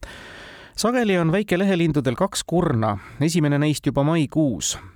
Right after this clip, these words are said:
pisikesed sulelised välja toonud ja kuna taaskasutus ei ole lüpsilindude seas moes,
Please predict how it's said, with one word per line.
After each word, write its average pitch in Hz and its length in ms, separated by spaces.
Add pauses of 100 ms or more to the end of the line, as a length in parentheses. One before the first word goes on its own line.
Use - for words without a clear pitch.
pisikesed 113 480
sulelised 113 460
välja 156 280
toonud 123 360
ja 113 80
kuna 135 360
taaskasutus 127 800
ei 131 120
ole 151 220
lüpsilindude 110 600
seas 104 260
moes, 147 420